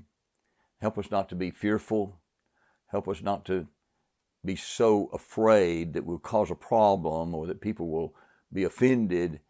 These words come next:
that we'll simply back away from your truth. We want to be men and women of the book. We want to stand firm in your word, in your truth.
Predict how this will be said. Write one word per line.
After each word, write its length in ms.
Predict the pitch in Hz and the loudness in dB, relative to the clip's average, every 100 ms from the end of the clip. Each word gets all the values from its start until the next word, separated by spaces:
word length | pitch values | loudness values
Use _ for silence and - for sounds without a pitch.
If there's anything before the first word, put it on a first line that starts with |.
| _ _ | _ _
that 100 | 92 | -2
we'll 140 | 92 95 | -2 0
simply 320 | 110 98 95 | -2 0 2
back 300 | 87 95 90 | 4 4 2
away 260 | 87 87 | 0 -2
from 180 | 87 78 | -4 -10
your 80 | 78 | -12
truth. 360 | - 78 65 - _ _ _ _ _ _ _ _ _ _ _ | -12 -12 -12 -16 _ _ _ _ _ _ _ _ _ _ _
We 100 | 92 | -8
want 220 | 92 101 104 | -4 -2 -2
to 40 | |
be 120 | 95 | -2
men 280 | 92 98 107 | -2 -2 -2
and 140 | 104 | -2
women 200 | 101 98 | -2 -4
of 60 | 98 | -2
the 80 | 95 | -2
book. 440 | 92 87 - - _ _ _ _ _ _ _ _ _ - | -2 -2 -4 -18 _ _ _ _ _ _ _ _ _ -16
We 120 | - 90 | -10 -6
want 160 | 92 | -6
to 60 | 90 | -4
stand 320 | 95 98 101 | -4 -2 -4
firm 360 | - 101 98 92 | -2 0 0 -4
in 160 | 95 | -4
your 100 | 101 | -4
word, 300 | 85 82 80 | -2 -2 -2
in 140 | 76 87 | -4 -8
your 100 | 85 | -10
truth. 500 | - 73 73 _ | -10 -10 -10 _